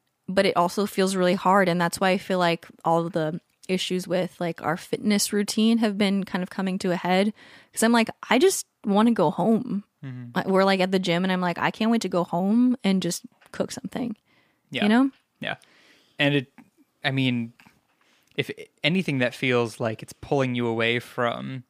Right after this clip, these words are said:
Speaker 2: like, what you want to be doing,
Speaker 1: Mm-hmm.
Speaker 2: you probably shouldn't be doing in that moment,
Speaker 1: <laughs>
Speaker 2: right? It's like,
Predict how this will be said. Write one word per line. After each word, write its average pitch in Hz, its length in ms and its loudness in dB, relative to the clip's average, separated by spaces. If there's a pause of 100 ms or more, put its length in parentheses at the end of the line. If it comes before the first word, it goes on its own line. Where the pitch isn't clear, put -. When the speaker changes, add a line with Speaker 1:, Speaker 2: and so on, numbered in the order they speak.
(380)
Speaker 2:
like, - 140 -12
what 131 120 -4
you 127 100 -6
want 117 320 -4
to 139 80 -8
be 117 100 -8
doing, 151 500 -6 (220)
Speaker 1:
Mm-hmm. 220 260 -2 (400)
Speaker 2:
you 143 320 -12
probably 208 360 0
shouldn't 156 320 -4
be 120 100 -6
doing 113 400 -4
in 117 160 -10
that 110 160 -6
moment, 120 500 -12 (380)
Speaker 1:
<laughs> - 360 -20
Speaker 2:
right? 131 320 0 (120)
It's - 240 -8
like, 120 260 2